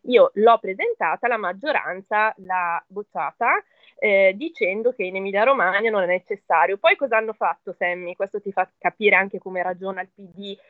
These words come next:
qua in Regione Emilia Romagna. Hanno presentato una risoluzione loro sulla scorta del mio progetto di legge che hanno bocciato, dicendo che sì, proseguiranno nel percorso intrapreso perché già si fanno tante cose, quando in realtà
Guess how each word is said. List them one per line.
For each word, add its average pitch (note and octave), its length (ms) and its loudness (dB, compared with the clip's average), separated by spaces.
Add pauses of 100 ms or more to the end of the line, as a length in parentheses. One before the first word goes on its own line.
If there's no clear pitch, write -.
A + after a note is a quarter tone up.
(140)
qua F#3+ 380 4
in G#3 140 -4
Regione G3 340 -6
Emilia F#3+ 280 -4
Romagna. G3 360 -4
Hanno C4+ 140 -2
presentato A3+ 520 -6
una G3+ 140 -4
risoluzione G3 1200 -4
loro F#3 560 2
sulla E3 340 -6
scorta G#3 380 4
del F3 140 -6
mio G#3+ 180 -2
progetto F#3 400 -10
di F#3+ 140 -12
legge F3+ 400 2
che G#3+ 80 -2
hanno G3 240 -4
bocciato, B3 760 -4 (280)
dicendo C4+ 680 -2
che F#3+ 380 -4
sì, D4 240 -8
proseguiranno G#3 920 2
nel F3+ 180 -14
percorso - 480 -14
intrapreso F#3 640 -10
perché G#3 260 -10
già F#3 160 -8
si G#3 120 -12
fanno F3+ 260 -8
tante F3 320 -12
cose, E3+ 300 -8
quando A3 220 0
in G3+ 60 0
realtà G#3+ 540 0